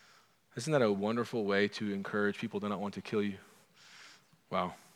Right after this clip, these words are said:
Verse forty-three. I have come in my Father's name, and you do not receive me. If another comes in his own name,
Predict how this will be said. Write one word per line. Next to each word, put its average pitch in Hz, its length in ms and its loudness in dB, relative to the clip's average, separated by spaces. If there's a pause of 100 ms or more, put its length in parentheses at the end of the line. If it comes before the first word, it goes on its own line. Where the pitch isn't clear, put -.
(360)
Verse 110 160 2
forty-three. 101 580 -2 (800)
I 135 80 10
have 123 140 10
come 160 320 8
in 151 100 4
my 127 160 8
Father's 135 480 6
name, 101 440 0 (120)
and 117 120 0
you 127 80 2
do 127 120 0
not 123 140 4
receive 107 380 -2
me. 92 280 -6 (680)
If 143 140 8
another 156 320 10
comes 156 260 8
in 143 160 8
his 160 280 4
own 127 200 4
name, 117 360 2